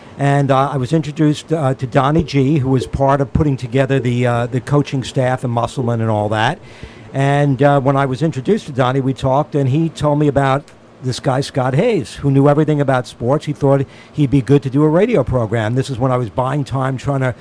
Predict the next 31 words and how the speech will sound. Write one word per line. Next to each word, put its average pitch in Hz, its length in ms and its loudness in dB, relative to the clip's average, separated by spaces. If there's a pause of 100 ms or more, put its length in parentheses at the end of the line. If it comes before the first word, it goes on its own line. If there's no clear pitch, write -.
(340)
you 143 120 0
know, 127 260 2
uh, 131 460 -2
honor 151 280 2
my 143 160 0
skills 135 560 2
or 113 100 0
hone 165 280 2
my 131 160 0
skills 120 460 -2
in 120 80 0
the 117 140 2
radio, 165 400 2
sports 131 360 -6
radio 226 240 0
business. 123 460 -2 (480)
And 151 200 0
from 160 140 0
that 170 200 2
day 185 200 2
on, 202 220 2
when 165 120 2
I 151 80 2
was 139 120 0
introduced 151 440 -2
to 151 60 -6
Scotty, 180 680 -2
um, 156 480 0 (100)
that 165 180 -2
was 202 200 2
it. 254 180 2